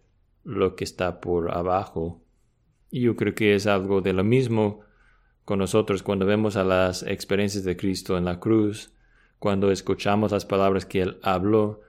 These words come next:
cuando notamos las, eh, referencias que Él hace. No es la primera vez que Él se refiere a algo en el Antiguo Testamento,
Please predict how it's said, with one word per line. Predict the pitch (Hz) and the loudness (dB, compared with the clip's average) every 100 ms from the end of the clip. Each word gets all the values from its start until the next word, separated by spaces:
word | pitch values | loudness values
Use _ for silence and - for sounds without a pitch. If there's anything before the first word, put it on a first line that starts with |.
| _ _ _ _ _ _ _ | _ _ _ _ _ _ _
cuando | - 98 98 95 95 | -4 -2 2 2 2
notamos | 92 90 98 101 95 | 0 0 2 2 4
las, | 95 92 92 - - - | 4 2 -2 -12 -16 -12
eh, | 107 95 95 | -6 -4 -2
referencias | 98 90 104 104 95 | -4 0 0 0 0
que | 101 | 2
Él | 101 | 4
hace. | 101 101 95 | 2 2 -2
No | 101 160 | 0 -2
es | 127 | -4
la | |
primera | - 101 98 | -4 -2 0
vez | 98 95 | 0 -4
que | - 98 95 | -4 0 0
Él | 87 | -2
se | - 92 | -4 -2
refiere | 87 82 107 98 | -2 -2 0 0
a | 95 | 0
algo | 92 | 0
en | 92 | -2
el | 87 | -6
Antiguo | 80 - 92 | -8 -8 -10
Testamento, | 87 - 90 104 131 107 92 | -10 -10 -4 -2 -2 -2 -4